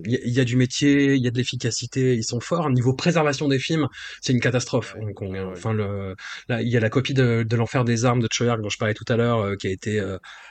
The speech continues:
Speaker 1: trouvé, euh, inopinément, euh, par, euh, H K Vidéo à l'époque parce que quelqu'un avait trouvé une V H S <laughs> du, de l'enregistrement du film original. Il y a School of Fire de, de Ringo Lam, dont la version intégrale est composée pareillement de, de plans, euh, issus d'une V H S.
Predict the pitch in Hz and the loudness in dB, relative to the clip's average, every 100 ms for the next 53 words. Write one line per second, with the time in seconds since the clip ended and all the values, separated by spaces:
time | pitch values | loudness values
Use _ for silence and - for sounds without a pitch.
0 | _ _ - 175 151 165 160 139 160 160 | _ _ 4 6 8 8 10 8 8 6
1 | 160 160 156 151 151 151 139 120 117 113 | 6 4 2 4 4 4 4 2 0 0
2 | 113 110 110 113 - 123 131 131 131 143 | -2 -2 -2 -2 0 4 6 6 6 4
3 | 135 135 127 143 131 123 139 127 110 131 | 0 0 0 0 0 0 2 2 2 2
4 | 120 113 135 127 143 131 - - 123 151 | 2 4 4 6 6 4 0 -2 0 0
5 | 120 104 110 104 95 - - - 123 120 | 0 -2 -4 -6 -8 -14 -14 -6 -2 0
6 | - 131 110 120 113 113 117 139 160 - | 2 2 2 0 2 2 2 2 0 -4
7 | - - - 156 151 131 165 175 185 175 | -4 0 2 6 4 4 2 4 4 2
8 | 120 123 117 120 123 131 139 156 147 107 | 2 2 4 2 4 6 6 4 4 0
9 | - 117 117 117 - 123 120 123 131 120 | -2 0 2 2 2 0 2 2 4 2
10 | 123 113 127 135 156 135 143 151 151 143 | 2 2 4 4 4 4 6 6 4 0
11 | - - 110 104 107 - 147 143 131 107 | -12 -8 -4 -4 -6 -4 0 2 0 -2
12 | 104 98 - 123 107 120 117 - 160 160 | -4 -6 -4 -2 2 4 4 4 4 2